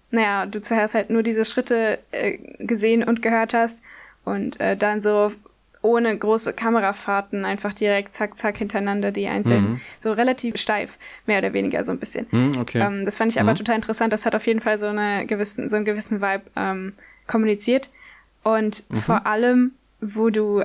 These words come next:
Speaker 1: ähm, so eine Frontalansicht hattest von Reisa und Shanira, wo die einfach nur
Speaker 2: Mhm.
Speaker 1: beide nach vorne starr blicken und in die Kamera lächeln.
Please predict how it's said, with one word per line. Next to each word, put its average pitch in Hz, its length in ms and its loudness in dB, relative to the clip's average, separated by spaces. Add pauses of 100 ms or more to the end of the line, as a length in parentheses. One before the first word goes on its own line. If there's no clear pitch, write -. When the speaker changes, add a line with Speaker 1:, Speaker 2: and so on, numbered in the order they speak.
Speaker 1:
ähm, 190 400 -4 (120)
so 202 160 -2
eine 196 180 0
Frontalansicht 220 800 0
hattest 214 340 -2
von 208 320 2
Reisa 208 420 0
und 202 200 -2
Shanira, 208 500 0 (240)
wo 233 80 2
die 220 120 4
einfach 233 260 2
nur 240 140 4
Speaker 2:
Mhm. - 20 -6
Speaker 1:
beide 220 500 4
nach 214 180 -2
vorne 233 380 2
starr 226 360 0
blicken 247 360 2
und - 180 2
in 226 120 4
die 226 40 2
Kamera 226 360 2
lächeln. 226 440 4